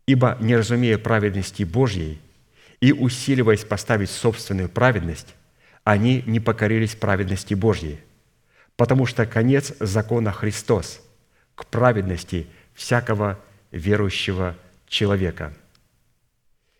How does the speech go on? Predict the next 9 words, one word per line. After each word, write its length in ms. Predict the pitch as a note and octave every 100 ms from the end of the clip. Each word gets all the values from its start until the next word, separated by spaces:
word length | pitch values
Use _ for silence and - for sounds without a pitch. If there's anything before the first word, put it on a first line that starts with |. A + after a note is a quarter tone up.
| _
Из 300 | B2 C#3+ -
имеющейся 580 | G#2+ A#2+ B2 A#2+ A2 -
констатации 720 | A#2 A2 - A2+ A2 F#2+ -
мы 120 | F2+ F#2+
можем 400 | A2 G2+ G#2 -
вынести, 640 | G#2 G#2+ G#2+ E2 - C#2 - _ _ _ _ _ _
что 360 | - - C3 A2+
причина 800 | - A#2 A#2+ - - C#3 F#2+ -
непокорности 1160 | A2 A2 A2 F#2+ - D3 A2+ F2+ E2 - E2+ D#2